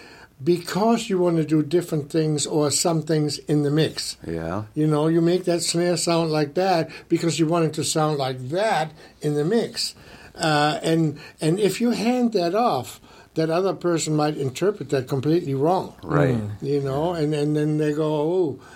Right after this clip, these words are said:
Speaker 1: that's, uh, that's not a good snare sound, let's replace it." But you had something in mind, you know.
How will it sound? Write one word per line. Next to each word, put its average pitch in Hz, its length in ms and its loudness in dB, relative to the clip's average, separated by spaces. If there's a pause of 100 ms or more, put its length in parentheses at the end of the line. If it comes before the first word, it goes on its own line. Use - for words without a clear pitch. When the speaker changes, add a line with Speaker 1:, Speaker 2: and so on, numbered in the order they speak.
(140)
Speaker 1:
that's, 165 340 -2
uh, 151 280 0 (120)
that's 160 380 -2
not 170 160 4
a 143 40 2
good 143 180 2
snare 165 280 2
sound, 139 260 0
let's 139 200 -2
replace 160 460 0
it." 113 180 -8 (540)
But 160 200 0
you 196 100 4
had 185 320 2
something 185 440 0
in 147 140 2
mind, 175 480 0 (460)
you 151 200 2
know. 147 340 4